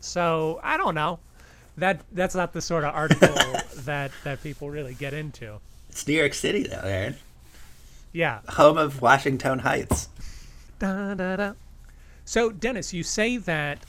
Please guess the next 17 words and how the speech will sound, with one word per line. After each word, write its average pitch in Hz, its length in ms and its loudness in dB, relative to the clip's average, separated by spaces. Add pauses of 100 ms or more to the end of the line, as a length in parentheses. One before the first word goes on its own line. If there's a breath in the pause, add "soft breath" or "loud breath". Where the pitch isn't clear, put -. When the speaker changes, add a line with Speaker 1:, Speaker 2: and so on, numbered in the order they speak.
Speaker 1:
they, 151 280 0
uh, 135 240 -4
they're 143 180 -2
assuming 202 360 -6
that 151 180 -4
such - 340 -4
a 143 220 -2
divided 135 720 -4
field 120 720 -8
is 131 160 -10
going 135 340 -8
to 127 280 -10
make, 127 540 -10 (1000)
uh, 131 240 -6
a 135 80 -4
moderate 135 640 -6 (600)
take 139 320 -2